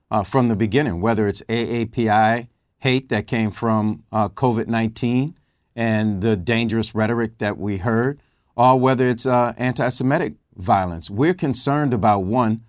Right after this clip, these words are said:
a homegrown violent extremist, and we're worried about the increase in hate. And we've been talking about it for a while. Uh, so we have a Justice Department that, one, is independent, but two, that is focused on, uh, the rise in hate crimes.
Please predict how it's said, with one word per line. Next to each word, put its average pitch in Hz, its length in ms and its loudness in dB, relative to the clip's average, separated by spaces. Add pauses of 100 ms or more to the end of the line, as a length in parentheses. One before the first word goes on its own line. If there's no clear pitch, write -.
(320)
a 120 140 4
homegrown 120 800 2
violent 120 440 2
extremist, 117 600 -4
and 127 160 0
we're 120 60 0
worried 143 200 0
about 117 380 0 (280)
the 120 80 0
increase 131 420 0
in 139 100 0
hate. 156 220 2
And 113 100 2
we've 147 140 2
been 143 140 0
talking 165 320 0
about 117 220 2
it 113 120 -4
for 123 160 -2
a 107 40 2
while. 110 400 2 (380)
Uh, 127 120 2
so 131 260 4
we 123 160 4
have 117 120 2
a 107 60 0
Justice 127 400 -2
Department 131 540 0 (260)
that, 113 260 2 (200)
one, 127 480 0
is 117 160 -4
independent, 120 680 -2 (380)
but 123 240 0
two, 170 260 4
that 120 180 2
is 120 160 -2
focused 131 580 -2
on, 131 500 2 (300)
uh, 123 200 2
the 117 120 0
rise 123 320 4
in 135 100 0
hate 190 240 0
crimes. 80 400 -6